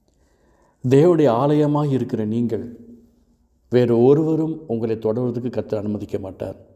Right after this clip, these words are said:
உங்களையும் தவறான பாதையில் நடத்துவதற்கு கர்த்தர் இறங்க மாட்டார். நிறைய நேரங்களை நான் பார்த்துருக்கிறேன். எனக்கு விரோதமாக யாராவது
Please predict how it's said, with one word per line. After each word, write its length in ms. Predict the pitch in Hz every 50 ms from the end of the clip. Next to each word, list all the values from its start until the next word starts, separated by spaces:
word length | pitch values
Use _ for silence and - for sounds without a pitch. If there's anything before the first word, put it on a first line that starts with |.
| _ _ _ _ _ _ _ _ _ _ _ _ _ _ _ _ -
உங்களையும் 580 | - 160 170 160 185 185 180 180 190 185 180
தவறான 480 | - 131 123 127 139 143 147 151 156 135
பாதையில் 440 | 107 117 117 117 120 113 110 104 107
நடத்துவதற்கு 560 | 107 110 110 - 123 113 107 110 - - 123
கர்த்தர் 340 | 120 110 101 - 107 98 98 95 90 - -
இறங்க 260 | - 95 92 90 92
மாட்டார். 380 | 87 87 90 90 - - - _ _ _ _ _ _ _ _ _ _ _ _ _ _ _ _ _ _ _ _ _ -
நிறைய 320 | 117 113 120 156 170 170
நேரங்களை 400 | 139 120 113 113 117 110 110 110 107
நான் 200 | 101 95 92 -
பார்த்துருக்கிறேன். 560 | 101 98 - - - - - - - - _ _ _ _ _ _ _ _ _ _ _ _ _ _ _ _ _ _ _
எனக்கு 300 | - 120 131 151 175 -
விரோதமாக 540 | 160 147 156 170 170 165 147 151 156 160 139 143 131 113 107 95 - - - -
யாராவது 460 | 123 123 123 131 139 135 131 135 139